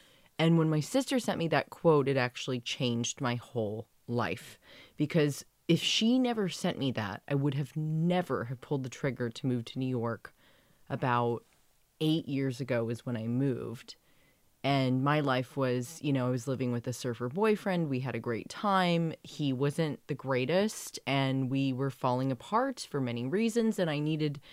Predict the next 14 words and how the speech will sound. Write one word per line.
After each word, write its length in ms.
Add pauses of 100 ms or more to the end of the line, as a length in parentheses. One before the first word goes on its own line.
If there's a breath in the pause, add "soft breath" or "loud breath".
(480 loud breath)
help. 360 (120)
And 80
my 100
sister 380
came 480
to 280
the 100
rescue, 460
which 140
is 120
what 180
sisters 480
do. 440 (640 soft breath)
So 720